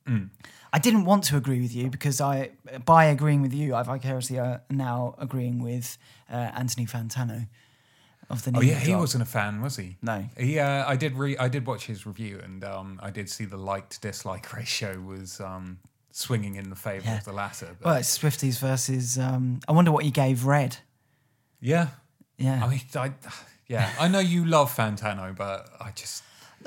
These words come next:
Speaker 2: I, no, it's a bit like, actually, it's not like Mark Mode, 'cause I, for the most part, I'd say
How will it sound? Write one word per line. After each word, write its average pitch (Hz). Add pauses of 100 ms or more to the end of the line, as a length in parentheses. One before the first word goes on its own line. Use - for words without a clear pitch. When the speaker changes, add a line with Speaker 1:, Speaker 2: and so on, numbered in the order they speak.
(120)
Speaker 2:
I, 202
no, 180 (120)
it's 185
a -
bit 233
like, 196 (560)
actually, 165
it's 156
not 185
like 131
Mark 113
Mode, 104 (280)
'cause 143
I, 147 (460)
for -
the 156
most 143
part, 113 (220)
I'd 147
say 131